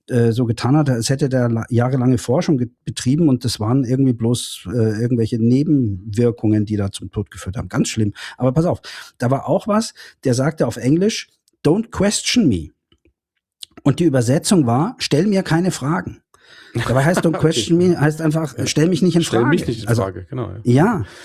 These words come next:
Speaker 1: also was ganz was anderes. Deswegen, also eine Übersetzung ist nie wirklich perfekt und deswegen möchte ich entscheiden, wenn ich's kann, hätte ich gern das Original und ansonsten möchte ich sagen, wann's übersetzt wird. Das YouTube hiermit
Speaker 2: Das
Speaker 1: eine Bitte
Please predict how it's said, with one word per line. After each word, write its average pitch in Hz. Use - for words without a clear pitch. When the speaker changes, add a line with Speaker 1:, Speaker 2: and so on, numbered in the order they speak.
Speaker 1:
also 131
was 135
ganz 175
was 190
anderes. 113
Deswegen, 170
also 135
eine 139
Übersetzung 156
ist 160
nie 196
wirklich 180
perfekt -
und 139
deswegen 170
möchte 135
ich -
entscheiden, 151
wenn 139
ich's 233
kann, 147
hätte 131
ich -
gern 117
das 110
Original 117
und 127
ansonsten 135
möchte 120
ich 147
sagen, 113
wann's 104
übersetzt 104
wird. -
Das -
YouTube 160
hiermit 135
Speaker 2:
Das -
Speaker 1:
eine 110
Bitte 104